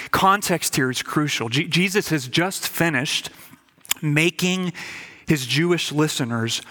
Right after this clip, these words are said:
hopping mad, violently indignant. How so? By healing a lame man on the Sabbath,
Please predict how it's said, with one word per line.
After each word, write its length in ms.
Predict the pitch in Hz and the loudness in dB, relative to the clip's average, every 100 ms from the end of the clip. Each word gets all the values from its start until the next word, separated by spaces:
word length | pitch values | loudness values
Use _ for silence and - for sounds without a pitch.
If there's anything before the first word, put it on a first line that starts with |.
| - - | -12 -2
hopping 480 | - 147 - 113 110 | 2 2 0 -2 -2
mad, 460 | 107 90 - - - _ _ _ _ _ _ _ _ _ _ _ _ _ - - | -2 -2 -2 -4 -4 _ _ _ _ _ _ _ _ _ _ _ _ _ -20 -8
violently 680 | 120 165 190 170 - 120 117 | 2 6 6 2 -4 -2 -2
indignant. 560 | 110 117 110 95 - - 65 | 0 -2 -2 -6 -8 -8 -4
How 120 | - | -2
so? 360 | 131 - 185 104 - - | 0 4 2 2 -8 -4
By 140 | - 131 | 0 0
healing 480 | 123 180 202 208 185 | 2 2 4 2 2
a 60 | |
lame 260 | 160 156 151 | 2 0 0
man 200 | 139 135 | 0 0
on 80 | 120 | 0
the 60 | |
Sabbath, 640 | - - 90 95 - - | -2 -2 -4 -4 -8 -10